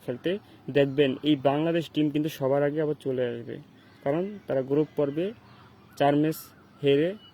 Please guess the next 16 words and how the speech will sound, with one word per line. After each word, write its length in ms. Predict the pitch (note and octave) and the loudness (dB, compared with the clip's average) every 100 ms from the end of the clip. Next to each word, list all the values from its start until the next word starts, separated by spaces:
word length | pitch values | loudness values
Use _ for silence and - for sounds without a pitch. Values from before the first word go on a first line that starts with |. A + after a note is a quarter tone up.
| - - - | -20 -20 -6
মান 120 | C#3 D3 - | -2 -2 -2
সম্মান 280 | C#3+ D3 C#3 | -2 0 0
ডুবাইয়া 340 | C3+ C#3+ D#3+ E3 C#3+ | 0 2 0 -2 -4
তারপরে 240 | C3 C3 B2+ | -4 -4 -4
আমেরিকা 240 | B2 B2 B2 | -4 -6 -6
থেকে 120 | A#2+ A#2+ | -6 -8
আসবে। 220 | A#2 - D3+ - - - - - - - - - | -10 -14 -16 -20 -20 -20 -20 -20 -20 -20 -10 -2
এই 80 | D3 | 0
হলো 120 | D3 C#3+ | 2 0
বাংলাদেশের 420 | C3+ C3+ C#3 - D3 | -2 -4 -4 -4 -6
খেলার 240 | - C3+ C3 B2+ | -4 -2 0 -2
অবস্থা। 300 | B2+ - - - - - - - - - | -4 -10 -18 -20 -20 -20 -20 -20 -18 -4
তারা 140 | C3+ C3 | -2 0
যায় 140 | C3+ C3+ | 0 -2
কি 60 | D#3+ | -4
করতে? 280 | D#3 - - | -6 -6 -14